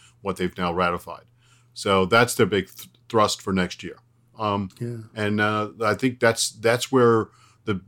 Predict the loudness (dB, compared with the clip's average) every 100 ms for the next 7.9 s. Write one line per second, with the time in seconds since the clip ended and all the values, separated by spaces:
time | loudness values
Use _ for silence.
0 | _ -4 0 0 -2 -2 0 0 -4 -4
1 | -6 -4 -6 -6 -8 -14 -12 -14 -16 -20
2 | -18 -18 -10 -10 -10 -2 2 4 2 _
3 | _ _ -8 -2 -2 -2 -10 -8 0 4
4 | 6 4 0 -4 -8 -6 -2 -2 -4 -2
5 | 2 2 0 -4 -8 -8 -8 -8 -8 -6
6 | -4 -4 -4 -8 -18 -20 -20 _ -8 -6
7 | -2 0 0 -2 -6 -4 -2 -4